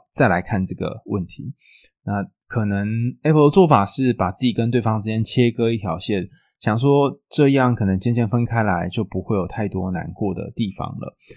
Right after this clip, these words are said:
可是我也想跟 Apple 说，这里有一个要点也可以放在心里，就是有些时候我们会把心中给自己的那个标准或期待设得太高了，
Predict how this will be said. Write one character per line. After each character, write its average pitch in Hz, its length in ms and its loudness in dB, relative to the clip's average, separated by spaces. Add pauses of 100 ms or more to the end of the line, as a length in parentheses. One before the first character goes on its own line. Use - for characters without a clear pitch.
(240)
可 147 80 2
是 185 120 4
我 190 160 2
也 196 40 0
想 135 220 0
跟 113 120 -2
Apple 127 320 2
说， 104 340 0 (280)
这 233 120 -2
里 170 80 4
有 98 120 4
一 90 60 -2
个 98 160 -2
要 135 220 0
点 92 260 -6
也 85 80 -10
可 - 140 -10
以 104 40 -8
放 120 140 -2
在 113 60 -4
心 117 200 -4
里， 95 100 -4
就 90 120 -10
是 90 320 -8 (840)
有 135 160 4
些 226 180 6
时 - 180 4
候 156 300 6
我 107 60 4
们 98 240 2
会 127 600 2 (340)
把 90 300 0
心 143 440 -2
中 135 500 -4 (200)
给 90 200 -4
自 - 200 -4
己 101 180 -8
的 85 120 -8
那 104 120 -4
个 101 80 -4
标 120 340 -2
准 101 180 -8
或 - 180 -10
期 - 220 -8
待 92 240 -4
设 120 160 -4
得 98 80 0
太 101 320 0
高 95 280 -2
了， 90 220 -8